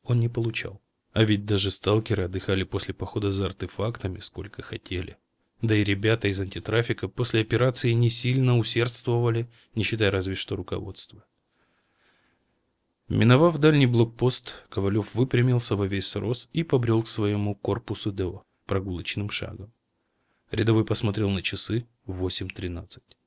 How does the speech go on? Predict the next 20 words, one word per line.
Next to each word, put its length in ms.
Значит, 400
Древ 260
со 100
своими 320
ребятами 640
уже 220
должны 360
были 220
занять 320
позиции. 580
Однако 400
автобус 400
с 40
туристами 560
еще 280
стоял 380
возле 300
корпуса 600
их 220
роты. 280